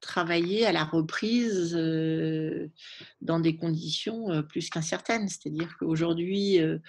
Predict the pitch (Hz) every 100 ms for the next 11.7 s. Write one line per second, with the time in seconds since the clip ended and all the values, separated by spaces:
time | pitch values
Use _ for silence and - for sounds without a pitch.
0 | - - - - - 170 170 180 175 185
1 | 175 196 202 - 175 165 170 175 180 170
2 | 180 175 175 170 - 185 170 160 160 156
3 | 156 156 151 156 156 160 160 165 170 160
4 | 156 - 160 156 151 151 170 233 311 _
5 | _ - - - - _ _ - 160 165
6 | - 160 - 160 - 185 208 220 202 165
7 | 156 151 151 151 147 147 147 147 - -
8 | - - - 151 147 165 180 170 156 151
9 | 151 147 - - - - 160 160 156 160
10 | 156 160 185 240 190 151 151 151 156 151
11 | 208 208 - - - 190